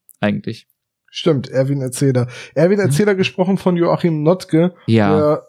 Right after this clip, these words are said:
Speaker 2: leider schon neunzehnhundertachtundneunzig verstorben ist.
Speaker 1: Ja, ja. Ein, das ist die, mit auch eine der Stimmen meiner Kindheit. Also ganz, ganz warme, wundervolle Stimme. Und ich finde, wenn es,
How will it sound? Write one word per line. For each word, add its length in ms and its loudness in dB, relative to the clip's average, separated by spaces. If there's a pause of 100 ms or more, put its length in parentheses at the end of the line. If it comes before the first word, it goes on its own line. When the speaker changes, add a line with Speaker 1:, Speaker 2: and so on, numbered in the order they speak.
Speaker 2:
leider 380 4
schon 200 0
neunzehnhundertachtundneunzig 1200 0
verstorben 640 -2
ist. 120 0
Speaker 1:
Ja, 360 2 (200)
ja. 400 -2 (320)
Ein, 280 0
das 180 0
ist 240 -8
die, 320 -2
mit 240 0
auch 120 -2
eine 200 2
der 200 0
Stimmen 300 0
meiner 240 2
Kindheit. 540 -4
Also 240 -4
ganz, 320 -2
ganz 420 -4 (460)
warme, 960 0
wundervolle 600 0
Stimme. 340 -2
Und 100 -2
ich 120 -6
finde, 280 0 (1120)
wenn 320 0
es, 560 -2